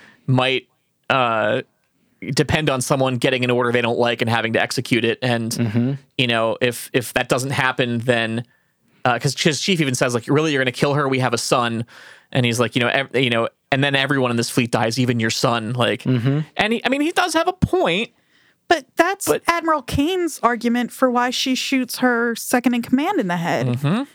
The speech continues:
Speaker 3: This is like, uh, meet the new boss, same as the old boss thing, where it's
Speaker 1: Uh-huh.
Speaker 3: like, it's just dressed up a little different, but he's threatening. I can't tell if
Speaker 1: Is he bluffing?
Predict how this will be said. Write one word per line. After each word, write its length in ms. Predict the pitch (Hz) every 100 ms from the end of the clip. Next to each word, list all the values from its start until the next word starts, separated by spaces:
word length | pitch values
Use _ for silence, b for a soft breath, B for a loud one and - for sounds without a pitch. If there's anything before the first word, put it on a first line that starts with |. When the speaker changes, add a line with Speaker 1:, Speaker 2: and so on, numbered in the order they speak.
| b -
Speaker 3:
This 160 | 277
is 160 | 320 262
like, 380 | 247 226 - -
uh, 280 | 208 202 175
meet 260 | 214 220 -
the 60 | 208
new 140 | 208
boss, 320 | 208 214 220
same 240 | - 202 202
as 80 | 196
the 80 | 196
old 160 | 202
boss 240 | 220 233 -
thing, 260 | 269 262
where 140 | 160 170
it's 100 | 170
Speaker 1:
Uh-huh. 80 | 214 -
Speaker 3:
like, 180 | - B B B
it's 220 | 247 -
just 200 | 262 -
dressed 300 | 240 226 -
up 140 | 254 330
a 20 |
little 220 | 277 208
different, 480 | 202 208 - 202 -
but 220 | 220 185
he's 300 | 175 233 277
threatening. 640 | - 277 302 302 269 240 233 B B B B B B B
I 100 | 311
can't 420 | - 370 403 453 -
tell 320 | - 339 330 330
if 460 | 226 196 - - - B B B
Speaker 1:
Is 120 | 139
he 80 | 151
bluffing? 480 | 139 135 208 226